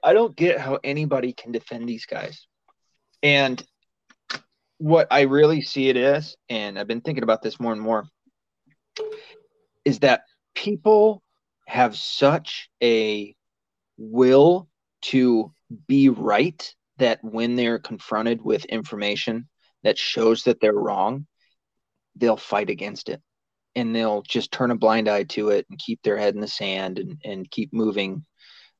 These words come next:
toward the, the thing that they originally picked because they don't want to be wrong.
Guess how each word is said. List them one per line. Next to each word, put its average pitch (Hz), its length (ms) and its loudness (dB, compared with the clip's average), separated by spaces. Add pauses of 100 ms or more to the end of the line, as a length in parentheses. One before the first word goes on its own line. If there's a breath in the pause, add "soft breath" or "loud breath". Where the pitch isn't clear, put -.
(120)
toward 104 500 4 (300)
the, 107 440 6
the 107 160 -4
thing 110 300 -4
that - 140 -10
they 98 220 2
originally - 520 -6
picked - 260 -6
because 110 240 -6
they 110 180 -2
don't 107 300 -2
want 107 240 -4
to - 100 -20
be 90 140 -8
wrong. - 260 -10